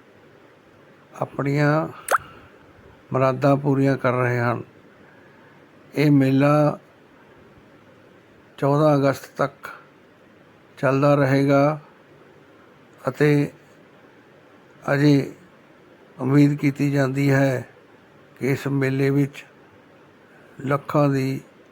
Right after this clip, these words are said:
ਗਿਣਤੀ ਵਿੱਚ ਭਗਤ ਹੋਰ ਹਿੱਸਾ ਲੈਣਗੇ। ਥਾਂ-ਥਾਂ ਸੰਗਤਾਂ ਲਈ, ਭਗਤਾਂ ਵੱਲੋਂ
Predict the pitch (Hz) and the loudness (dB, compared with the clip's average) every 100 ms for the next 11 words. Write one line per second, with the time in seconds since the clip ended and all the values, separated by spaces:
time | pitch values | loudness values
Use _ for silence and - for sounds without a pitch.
0 | - 131 135 131 139 135 139 127 - - | -10 0 0 0 -2 -2 -2 -6 -14 -20
1 | - _ - 156 135 127 127 135 139 135 | -20 _ -4 -2 -2 -2 -2 2 2 0
2 | 127 135 131 131 143 139 120 107 - - | 0 -2 -2 -2 0 0 0 -4 -14 -20
3 | - - - - - - - - - _ | -20 -20 -20 -20 -20 -20 -20 -20 -20 _
4 | - 131 139 143 139 135 147 - - - | -4 -2 -2 0 0 2 -2 -6 -18 -20
5 | - - - - - - 131 135 147 143 | -20 -20 -20 -20 -20 -8 -6 -4 0 0
6 | 139 135 135 135 143 - - - _ - | 2 2 2 0 -4 -10 -20 -20 _ -20
7 | - - - - - - - - 143 139 | -20 -20 -20 -20 -20 -20 -20 -4 -2 -2
8 | 143 139 131 123 131 131 127 | 0 0 2 2 4 2 0